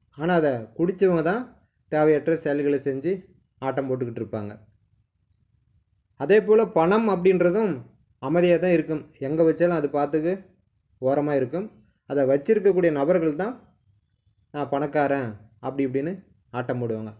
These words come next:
அதே மாதிரி பிணம் அப்படின்றதும் அமைதியா தான் இருக்கும், சுடுகாடு எடுத்துட்டு போற வரைக்கும்.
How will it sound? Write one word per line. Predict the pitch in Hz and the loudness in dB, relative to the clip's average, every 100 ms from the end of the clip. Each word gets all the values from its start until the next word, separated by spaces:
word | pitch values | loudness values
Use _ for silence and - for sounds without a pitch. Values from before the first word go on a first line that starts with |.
| _ _ _ _ _ _ _ _ | _ _ _ _ _ _ _ _
அதே | 143 175 | 0 4
மாதிரி | 214 220 196 | 6 4 4
பிணம் | - 175 226 208 | 2 2 4 2
அப்படின்றதும் | 180 180 175 175 208 | 2 2 4 2 2
அமைதியா | 160 170 170 | 2 4 4
தான் | 165 | 4
இருக்கும், | 170 143 147 131 _ | 0 0 -4 -8 _
சுடுகாடு | - 151 165 165 156 | -6 0 4 4 4
எடுத்துட்டு | 139 143 156 | 2 0 -2
போற | 151 139 | 0 2
வரைக்கும். | 131 135 135 | 2 0 -6